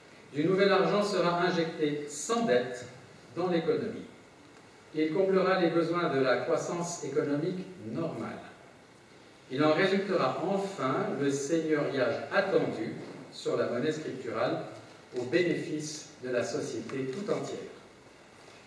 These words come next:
Avec ces revenus supplémentaires, l'État pourrait baisser les impôts, rembourser la dette publique,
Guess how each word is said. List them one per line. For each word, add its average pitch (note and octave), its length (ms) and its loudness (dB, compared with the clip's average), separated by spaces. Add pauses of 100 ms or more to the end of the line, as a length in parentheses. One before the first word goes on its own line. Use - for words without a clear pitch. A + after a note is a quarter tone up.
(800)
Avec D3+ 240 8
ces D#3 180 2
revenus D#3 440 4
supplémentaires, D#3 840 0 (680)
l'État C3+ 560 2
pourrait A2+ 320 -2
baisser A2+ 380 -4
les B2 180 -2
impôts, F#3+ 520 2 (800)
rembourser C3+ 720 -2
la B2 140 4
dette C3+ 240 0
publique, E3+ 580 -6